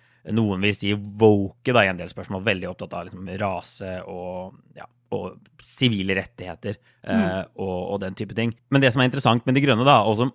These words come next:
Speaker 1: også egentlig gjelder libertarianerne av og til, er at de har fått huden full av de to store partiene. Og det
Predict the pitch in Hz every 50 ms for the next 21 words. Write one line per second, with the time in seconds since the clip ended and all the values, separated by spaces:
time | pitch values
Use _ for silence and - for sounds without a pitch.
0 | _ - - 110 - - - - 131 127 113 92 - 120 113 104 95 92 95 104
1 | 110 113 104 - 113 113 110 107 107 110 123 113 110 110 98 95 92 95 107 117
2 | 113 107 110 110 - 143 147 - 107 101 101 98 117 117 107 120 110 - - -
3 | - - - 104 95 92 98 113 110 - - 113 120 117 101 101 - - - 104
4 | 98 104 110 - - 104 104 98 - 110 98 92 - - 98 - 98 87 87 95
5 | 113 110 87 - - _ _ - 110 110 110 110 110 104 104 98 98 107 104 107
6 | 104 107 110